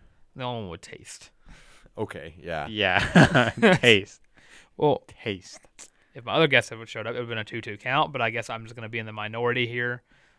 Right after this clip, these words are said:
Speaker 3: As you
Speaker 1: with
Speaker 3: should
Speaker 1: a
Speaker 3: be.
Speaker 1: two one.
Speaker 2: <laughs> Braden can't rescue you today.
Speaker 3: Yeah.
Speaker 2: I'm sorry.
Speaker 1: <laughs> Well, to go on to more football-centric news,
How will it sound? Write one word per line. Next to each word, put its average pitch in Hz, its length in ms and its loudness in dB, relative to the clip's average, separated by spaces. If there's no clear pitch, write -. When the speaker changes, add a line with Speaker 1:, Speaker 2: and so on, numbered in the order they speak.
Speaker 3:
As - 40 -12
you 113 60 -4
Speaker 1:
with 113 160 0
Speaker 3:
should 101 200 -6
Speaker 1:
a - 20 -14
Speaker 3:
be. 90 120 -14
Speaker 1:
two 107 120 -10
one. 92 340 -14
Speaker 2:
<laughs> - 760 0
Braden 107 320 2
can't 92 240 -8
rescue 85 380 -8
you 82 140 -14
today. 117 180 -4
Speaker 3:
Yeah. 95 140 0
Speaker 2:
I'm 82 160 -10
sorry. 85 500 -12
Speaker 1:
<laughs> 170 60 -8
Well, 143 220 10
to 131 80 6
go 139 240 4
on 127 100 4
to 120 80 -4
more 120 560 0
football-centric 135 840 0
news, 143 500 2